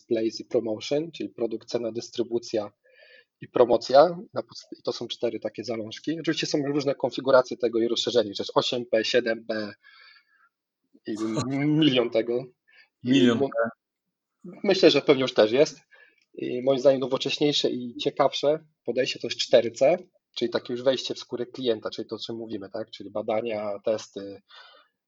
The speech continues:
Speaker 1: y, i wszystko, co się z tym wiąże, tak? Czyli to
Speaker 2: Mhm.
Speaker 1: jest, y, to są oczekiwania konsumenta, koszty, wygoda zakupu i komunikacja. To jest z angielskiego, to jest customer expe-, expectation,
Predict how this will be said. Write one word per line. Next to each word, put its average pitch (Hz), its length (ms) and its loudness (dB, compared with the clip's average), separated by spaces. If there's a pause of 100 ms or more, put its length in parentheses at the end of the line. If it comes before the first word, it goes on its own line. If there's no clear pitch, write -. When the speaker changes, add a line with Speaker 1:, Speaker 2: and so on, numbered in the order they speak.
(140)
Speaker 1:
y, 92 320 -8 (560)
i - 120 -10
wszystko, - 320 -6
co - 120 -6
się - 140 -8
z - 80 -10
tym 117 140 -8
wiąże, 107 300 2
tak? 123 200 -4 (500)
Czyli 127 120 -4
to 120 120 -6
Speaker 2:
Mhm. 110 100 0
Speaker 1:
jest, - 280 -8
y, 104 120 -4
to - 100 -14
są - 180 -10
oczekiwania 127 500 2
konsumenta, 156 580 4
koszty, 160 580 8 (260)
wygoda 127 360 6
zakupu 151 720 4
i - 80 -14
komunikacja. 120 680 -2
To 104 100 -16
jest 110 100 -4
z 120 40 -2
angielskiego, 113 420 -4
to 107 100 -10
jest - 120 -16
customer 139 340 -2 (100)
expe-, - 300 -10 (380)
expectation, 151 800 0